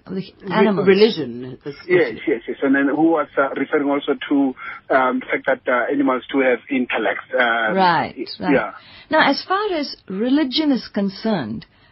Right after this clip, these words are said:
Speaker 1: what is religion? It is only a means by which you can discover who you essentially are. That is what religion is all about. Now, it doesn't matter who you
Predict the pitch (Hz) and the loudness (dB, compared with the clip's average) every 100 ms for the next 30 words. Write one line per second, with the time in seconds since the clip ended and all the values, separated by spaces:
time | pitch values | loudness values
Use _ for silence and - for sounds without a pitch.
0 | - 170 202 294 339 320 208 208 202 - | -12 -4 0 0 0 -2 0 -2 -2 -2
1 | - - 196 220 208 220 254 302 302 214 | -6 -4 -2 0 0 2 2 2 0 0
2 | 202 226 254 285 294 214 190 175 175 214 | 0 2 2 2 0 -2 -2 -2 -4 -6
3 | 269 - 214 214 208 180 160 196 - - | -6 -6 -4 -4 -4 -4 -6 -8 -8 -4
4 | 220 214 226 208 - 254 262 262 226 208 | -2 0 -2 -6 -8 -4 -2 0 -2 -4
5 | - 185 - 196 196 - 190 185 - - | -6 -8 -6 -6 -4 -4 -4 -6 -6 -6
6 | 160 107 - _ _ _ _ _ - 208 | -4 -4 -8 _ _ _ _ _ -2 -2
7 | 214 196 185 - - 190 185 180 185 175 | 0 -4 -6 -12 -8 -6 -6 -4 -4 -2
8 | 180 170 - 156 143 208 175 - - _ | -4 -4 -6 -6 0 0 0 -4 -20 _
9 | 208 202 185 240 247 233 214 220 220 208 | -6 -2 0 2 2 2 2 0 0 -4
10 | - 240 277 254 | -4 0 0 0